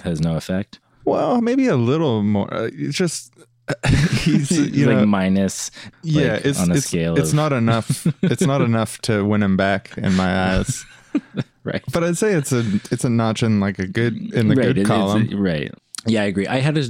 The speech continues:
Speaker 1: period of time where I was, like,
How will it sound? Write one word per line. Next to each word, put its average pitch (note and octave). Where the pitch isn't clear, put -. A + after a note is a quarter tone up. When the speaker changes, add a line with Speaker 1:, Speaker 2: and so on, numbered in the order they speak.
Speaker 1:
period B2+
of A2
time A2
where G2
I F#2+
was, F#2
like, F2